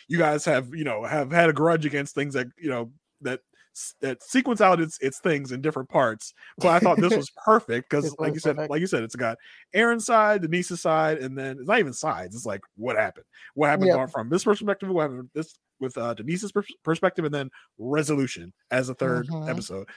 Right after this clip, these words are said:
Speaker 1: Thought that was brilliantly, brilliantly done. Fantastic.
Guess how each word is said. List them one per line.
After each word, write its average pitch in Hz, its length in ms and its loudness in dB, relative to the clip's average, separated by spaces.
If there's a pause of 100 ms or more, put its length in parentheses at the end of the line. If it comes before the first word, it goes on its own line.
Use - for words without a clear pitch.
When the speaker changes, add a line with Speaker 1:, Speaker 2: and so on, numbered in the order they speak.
Speaker 1:
Thought 175 140 4
that 143 120 2
was 127 160 -2
brilliantly, 156 560 2
brilliantly 208 560 4
done. 123 300 -2
Fantastic. 117 640 -4